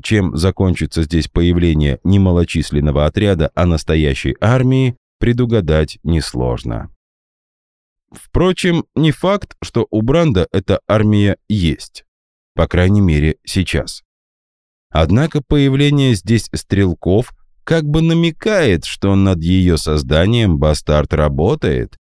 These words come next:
и работает активно. Сколько нужно времени, чтобы обучить варваров пользоваться огнестрельным оружием?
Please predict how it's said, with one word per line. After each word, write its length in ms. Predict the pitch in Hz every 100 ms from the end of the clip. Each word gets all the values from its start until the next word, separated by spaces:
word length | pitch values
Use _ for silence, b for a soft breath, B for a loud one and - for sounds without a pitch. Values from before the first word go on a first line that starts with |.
| -
и 100 | 80
работает 600 | 82 71 65 64 67 67
активно. 800 | 71 - - 85 135 120 69 52 - - _ - _ _ _ _
Сколько 380 | - 196 185 160
нужно 280 | 156 139 143
времени, 360 | 139 92 76
чтобы 360 | 71 - 67 71 -
обучить 520 | 76 73 - 71 60
варваров 560 | 67 80 90 113 123 -
пользоваться 680 | 120 107 107 107 - 110
огнестрельным 840 | - 101 113 113 - 107 107 107 -
оружием? 760 | 135 147 104 65 64 57 -